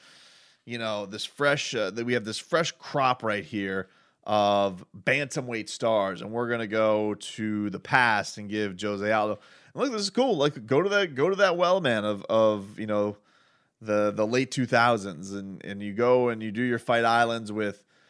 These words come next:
you know, Shogun versus Nogueira, and you do your, you know, Gustafsson versus Verdum, and you do your Jose Aldo title fights, even though you have all these lions and these killers at, at one thirty-five.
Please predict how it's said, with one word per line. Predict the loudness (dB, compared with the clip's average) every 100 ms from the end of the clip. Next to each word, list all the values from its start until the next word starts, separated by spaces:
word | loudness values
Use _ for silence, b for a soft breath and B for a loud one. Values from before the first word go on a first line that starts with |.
| b b -12
you | -6
know, | -6
Shogun | -4 0 0 0 -2 -2
versus | -2 -2 -2 -2 -2
Nogueira, | -4 -2 4 6 8 8 6
and | 2
you |
do | -4 -2
your, | 0 0 0 0 -2 -6 _ _ _ -14
you | -8
know, | -6 -6 -10 -10 -12 -14 -12
Gustafsson | -8 0 2 2 0 -4
versus | -4 -4 -8
Verdum, | -6 -2 0 2 0 -2
and | -6
you | -8 -6
do | -2 0
your | 0 -2 -4 -6 -4
Jose | -4 -2 0
Aldo | 2 2 0 0
title | -2 -2 0
fights, | 0 0 0 -2 -8
even | -8 -4
though | -2
you | -2 -2
have | -2 0 0
all | -2
these | -4 -10 -10
lions | -6 -4 -4 -4 -6 -8 -8
and | -10
these | -12
killers | -8 -6 -2 -2 -2
at, | -2 -4 -6 -6
at | -4
one | -6 -6
thirty-five. | -4 -4 0 2 2 2